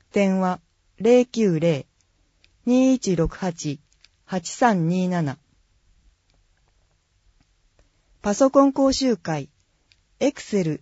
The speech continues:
初級二回コース。オフィス二千十六。基本操作、表、グラフの作成、計算など。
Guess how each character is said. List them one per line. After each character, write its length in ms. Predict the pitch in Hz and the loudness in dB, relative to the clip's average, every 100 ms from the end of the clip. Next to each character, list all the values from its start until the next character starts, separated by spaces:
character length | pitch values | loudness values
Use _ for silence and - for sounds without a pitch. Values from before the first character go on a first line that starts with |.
| - | -10
初 260 | - 185 | -6 -6
級 380 | - 247 233 226 - - | -4 0 2 0 -4 -4
二 160 | 170 | -4
回 240 | 170 233 226 | 0 0 0
コ 180 | 208 | -2
ー 60 | 175 | -2
ス。 260 | - 131 - _ _ - - - - - _ _ - | -4 -8 -14 _ _ -20 -20 -20 -20 -20 _ _ 0
オ 100 | 294 | 2
フ 120 | 277 | 2
ィ 40 | |
ス 260 | 214 175 160 _ | 0 -6 -10 _
二 100 | 170 | -10
千 320 | 175 262 226 | -2 0 0
十 220 | 147 180 170 | 0 -2 -2
六。 420 | 165 - 151 147 _ _ _ _ _ _ _ _ _ _ | -4 -6 -10 -12 _ _ _ _ _ _ _ _ _ _
基 120 | 226 | -4
本 240 | 208 254 254 | 0 0 0
操 240 | - 214 | 0 -2
作、 280 | 185 143 - _ _ _ _ _ _ _ _ - | -2 -8 -10 _ _ _ _ _ _ _ _ -4
表、 300 | 202 196 190 _ _ _ _ _ _ _ _ _ _ | -2 -2 -6 _ _ _ _ _ _ _ _ _ _
グ 100 | 254 | 2
ラ 100 | 247 | 2
フ 120 | 240 | 2
の 120 | 156 | -2
作 260 | 143 151 - | -4 -8 -10
成、 380 | - 170 156 - _ _ _ _ _ _ _ | -6 -4 -4 -8 _ _ _ _ _ _ _
計 220 | - 233 | -2 0
算 300 | 233 226 208 | 0 0 0
な 120 | 202 185 | 0 -2
ど。 140 | - | -6